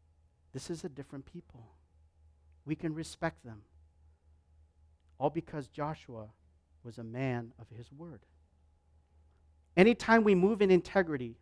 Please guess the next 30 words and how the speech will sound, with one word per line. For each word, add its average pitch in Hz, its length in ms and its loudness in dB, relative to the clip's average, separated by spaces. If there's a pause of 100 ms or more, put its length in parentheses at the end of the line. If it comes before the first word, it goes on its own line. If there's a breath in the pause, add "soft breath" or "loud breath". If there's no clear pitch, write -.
(120)
especially 180 480 -2
when 160 100 0
it 147 120 -2
costs - 440 4
us - 300 -8 (520)
like 143 160 2
it 151 140 -2
did 147 160 0
Joshua, 151 580 4
it's 143 140 -14
gonna 160 160 -2
be 143 160 -6
a 135 60 -4
witness 127 360 -14
to - 140 -20
the 123 80 -16
world. 123 400 -10 (1400)
Integrity 208 680 2
reflects 180 540 2
the 156 100 -4
very 160 320 4
character 151 640 -6 (360)
of 131 160 -10
God. 127 340 -6 (1300)
Psalm 190 300 8
eighty-nine, 190 640 8 (200)
the - 60 -20
scripture - 360 -8
says, 151 520 2 (2000)
"Righteousness 196 640 4